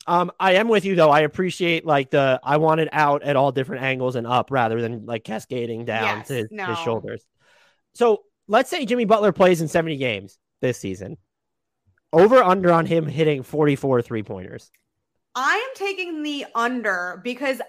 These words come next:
Speaker 2: I, I can't, I can't <laughs> explain it. I have this weird gut feeling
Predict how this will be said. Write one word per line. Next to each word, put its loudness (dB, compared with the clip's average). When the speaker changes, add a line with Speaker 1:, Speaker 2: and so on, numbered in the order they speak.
Speaker 2:
I, 0
I 0
can't, -8
I -6
can't -12
<laughs> -10
explain -12
it. -6
I 0
have -6
this -10
weird -8
gut -6
feeling -10